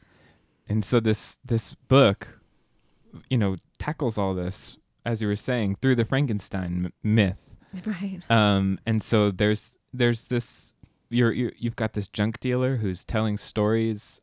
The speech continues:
Speaker 1: um, in the coffee shops. And amidst all of this,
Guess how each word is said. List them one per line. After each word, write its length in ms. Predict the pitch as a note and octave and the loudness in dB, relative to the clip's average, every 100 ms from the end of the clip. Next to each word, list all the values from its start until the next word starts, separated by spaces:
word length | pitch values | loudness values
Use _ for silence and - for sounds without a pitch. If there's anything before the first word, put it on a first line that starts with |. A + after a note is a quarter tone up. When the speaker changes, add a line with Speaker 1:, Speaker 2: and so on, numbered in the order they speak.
| - | -8
Speaker 1:
um, 480 | F#2+ F2+ F2+ F2+ G#2+ - | -4 -4 -6 -8 -12 -6
in 160 | G#2 F#2+ | -4 -2
the 180 | F2 | -4
coffee 300 | - G2+ G#2+ | -6 -6 -6
shops. 480 | A#2+ B2 A#2+ - - _ _ - - - | -6 -2 -2 -4 -16 _ _ -20 -20 -6
And 140 | G#2+ G#2 | -4 -2
amidst 380 | A2 A#2 B2 A2+ | 0 0 0 0
all 160 | A#2 | 0
of 140 | B2 F#2+ | 0 -2
this, 600 | F#2+ F#2+ - - - | -4 -4 -12 -20 -20